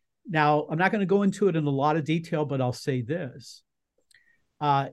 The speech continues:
if you can't, if God cannot justly,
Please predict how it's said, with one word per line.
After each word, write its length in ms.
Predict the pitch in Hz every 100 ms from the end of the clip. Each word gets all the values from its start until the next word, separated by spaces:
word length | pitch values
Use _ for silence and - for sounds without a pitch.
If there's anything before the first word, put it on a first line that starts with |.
| -
if 320 | 180 180 -
you 120 | 156
can't, 540 | 165 - 190 196 226 - _
if 220 | 202 151 135
God 500 | 156 165 214 214 -
cannot 500 | - 165 151 156 -
justly, 880 | 123 147 165 - 147 139 117 120